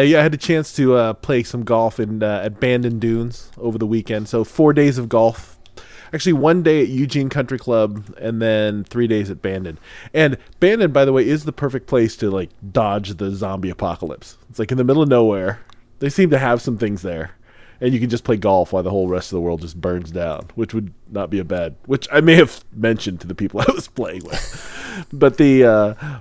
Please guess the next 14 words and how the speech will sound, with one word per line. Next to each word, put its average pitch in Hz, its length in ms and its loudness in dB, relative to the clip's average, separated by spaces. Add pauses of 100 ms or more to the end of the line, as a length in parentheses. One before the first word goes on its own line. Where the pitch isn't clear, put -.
but 127 300 0
the, 139 180 4
the 127 180 -2
thing 240 160 2
I 233 60 6
wanted 190 220 4
to 156 60 0
mention 135 340 0
about 101 400 0 (1800)
this 117 300 0
golf 104 360 2
trip 76 380 -6
is 95 260 -4
that 92 300 0